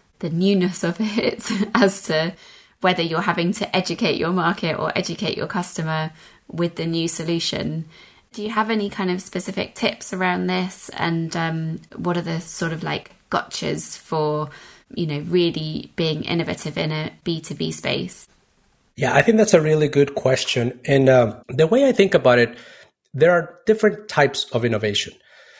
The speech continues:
Speaker 2: So I define in the book innovation as the ability to create a product or a service that is gonna provide new value to your customers and to your company. There is a concept of disruptive innovation,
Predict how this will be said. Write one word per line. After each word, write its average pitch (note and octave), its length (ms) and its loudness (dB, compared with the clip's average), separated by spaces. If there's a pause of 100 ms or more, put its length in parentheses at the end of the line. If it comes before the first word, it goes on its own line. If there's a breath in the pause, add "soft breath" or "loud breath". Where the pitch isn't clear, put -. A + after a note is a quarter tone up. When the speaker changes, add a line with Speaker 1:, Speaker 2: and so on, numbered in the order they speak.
Speaker 2:
So C#3+ 440 4 (140)
I G#3 320 4 (280)
define D3 340 4
in C3 100 0
the B2 60 -2
book B2 300 2
innovation A#2+ 760 0 (360 loud breath)
as C3 440 0 (300)
the D3 140 2
ability F3 340 4
to - 140 -4
create C3+ 640 0 (260 loud breath)
a A#2 100 -4
product D#3+ 380 4
or C#3 80 4
a A#2+ 60 2
service C3+ 640 2 (300 soft breath)
that B2+ 140 4
is C3 140 2
gonna D3 180 2
provide A#2+ 680 2 (120)
new B2+ 260 2
value B2 380 4
to B2 140 -4
your G#2 120 0
customers G3+ 760 -2
and C3+ 180 2
to C#3 80 -4
your A#2+ 160 4
company. - 340 -4 (1400 soft breath)
There E3 240 6
is G3 180 4
a F3+ 40 0
concept - 400 2
of D#3 120 0
disruptive C#3 800 2
innovation, B3+ 720 2